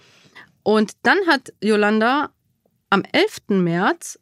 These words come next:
sich einen Revolver gekauft und dabei dem Verkäufer erzählt,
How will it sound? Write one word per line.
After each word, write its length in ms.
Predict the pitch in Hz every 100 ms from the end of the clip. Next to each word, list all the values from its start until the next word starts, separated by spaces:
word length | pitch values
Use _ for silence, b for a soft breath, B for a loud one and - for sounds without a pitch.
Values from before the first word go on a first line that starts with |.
| -
sich 420 | 196 202 - - -
einen 400 | 196 202 196 -
Revolver 560 | 190 185 196 262 302 196
gekauft 720 | 175 170 - 185 311 - -
und 240 | - 214 202
dabei 300 | 233 247 220
dem 180 | 214
Verkäufer 580 | - 170 - 220 320 311
erzählt, 720 | 269 269 - 254 262 269 -